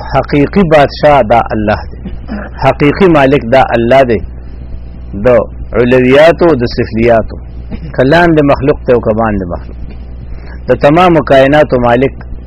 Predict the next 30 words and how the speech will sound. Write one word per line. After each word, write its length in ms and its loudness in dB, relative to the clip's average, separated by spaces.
قرآن 240 4
حکیم 320 2
کې 120 0
الله 280 4
اثبات 380 0
د 20 -4
ملکیت 500 0
کوي 240 2
خپل 220 2
ځان 200 2
له، 80 -2
او 60 6
نفي 280 4
د 20 2
ملکیت 480 2
کوي 160 4
د 20 4
غیر 180 4
الله 300 -2
نه. 80 -14
او 60 2
دا 160 6
عین 140 2
توحید 400 -2
ده. 80 -12
الله 260 4
وی 160 6
د 20 4
خدای 340 2
توب 120 4